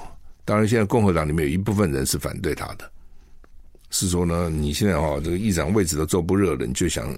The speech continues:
这样干这个事情，因为有一部分的共和党人是反对再援助乌克兰了。啊，但是呢，拜登就跟他见面，然后跟他讲说：“你先不援助哈，乌克兰就完了。”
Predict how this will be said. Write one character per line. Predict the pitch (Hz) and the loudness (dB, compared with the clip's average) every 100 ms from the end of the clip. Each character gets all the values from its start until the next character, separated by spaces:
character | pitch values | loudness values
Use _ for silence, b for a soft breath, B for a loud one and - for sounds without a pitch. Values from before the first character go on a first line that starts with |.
| - | -6
这 | - | -2
样 | 80 98 | -2 -2
干 | 87 76 | -2 0
这 | 78 | 0
个 | |
事 | 69 67 | 0 -2
情， | - 98 | -2 0
因 | |
为 | 98 | 0
有 | 78 82 | 0 0
一 | 120 | 0
部 | - 120 | 0 2
分 | 120 | 2
的 | 78 | 2
共 | 98 82 | 0 2
和 | 87 | 2
党 | 67 64 | 0 -4
人 | 69 B B B - | -8 B B B -12
是 | - | -4
反 | 82 87 | -2 0
对 | 82 82 | 0 2
再 | 82 78 | 0 -2
援 | 62 69 | -2 0
助 | 80 78 | 0 0
乌 | 73 | -2
克 | - 90 | -2 -4
兰 | - - | -6 -10
了。 | - - b b b b b b b - - | -16 -18 b b b b b b b -20 -18
啊， | - - | -16 -6
但 | 113 95 | 0 4
是 | 95 | 4
呢， | 90 82 80 - - - | 6 4 2 -2 -12 -2
拜 | 113 104 | 4 4
登 | 90 92 87 | 6 4 4
就 | 92 - - | 2 0 -2
跟 | 107 90 | 2 4
他 | 92 | 4
见 | 87 110 | 4 4
面， | 85 87 62 | 6 4 2
然 | 76 | 0
后 | |
跟 | 82 | 2
他 | 90 | 2
讲 | 87 62 | 2 0
说 | 78 | 0
：“你 | 76 | 0
先 | - 95 | 2 2
不 | 110 98 | 4 4
援 | 78 92 | 4 2
助 | 101 62 | 2 0
哈， | - - B B B B B B - | -2 -6 B B B B B B -4
乌 | 95 | 2
克 | 98 | 2
兰 | 80 | 4
就 | 87 | 2
完 | 64 50 | 2 -2
了。” | 60 | -4